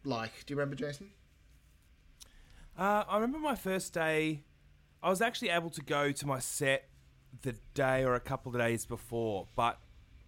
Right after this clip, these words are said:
Speaker 2: it was gonna be for a proper dry run of everything. And, uh, due to equipment not turning up and things not being quite ready, and the set had actually had to be moved the day before, a couple of little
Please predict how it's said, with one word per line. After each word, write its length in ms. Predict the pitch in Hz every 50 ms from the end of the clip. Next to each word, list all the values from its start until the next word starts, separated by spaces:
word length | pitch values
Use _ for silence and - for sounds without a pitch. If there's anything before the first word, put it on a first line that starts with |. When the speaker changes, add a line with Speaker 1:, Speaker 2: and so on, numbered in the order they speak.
| - - -
Speaker 2:
it 60 | 131
was 120 | 123 120
gonna 180 | - 156 151 143
be 120 | 135 135
for 300 | 123 - - 127 120 117
a 60 | 117 110
proper 500 | - - - - - 151 135 - 139 123
dry 380 | 101 - 113 113 113 110 110
run 440 | 107 107 107 101 101 101 98 98 104 - - - - - - - - - - - - - - - - -
of 120 | 123 120 113
everything. 580 | 113 107 113 113 107 98 107 101 92 90 90 95 - - - - - -
And, 440 | 98 101 101 101 101 101 101 95 104
uh, 400 | 104 101 98 98 98 95 95 92 - - - _ _ - _ - - - -
due 240 | - 131 131 131
to 600 | 123 - - - 123 117 117 117 113 113 110 110 - - - - - - - - -
equipment 380 | - - - 139 98 117 117 117
not 180 | 113 110 -
turning 300 | - 113 110 110 110 107
up 180 | 104 104 104 104
and 120 | 110 101
things 280 | - 113 110 107 101 107
not 160 | 117 95 -
being 120 | 104 101 101
quite 260 | - - 107 101 92 90
ready, 220 | 104 104 101 104
and 80 | 101 101
the 60 | 95
set 160 | - - 151
had 100 | 135 120
actually 240 | 110 107 - - 131
had 160 | 104 113 -
to 60 | - 110
be 80 | 107
moved 520 | 104 104 107 107 104 107 107 101 95 - - - _ - _ - _
the 80 | - 113
day 200 | - 117 104 104
before, 760 | 98 98 92 - - 107 107 104 104 104 104 104 104 95 92 - - - -
a 40 | -
couple 260 | - - 151 120 131
of 60 | 117
little 200 | 117 113 110 101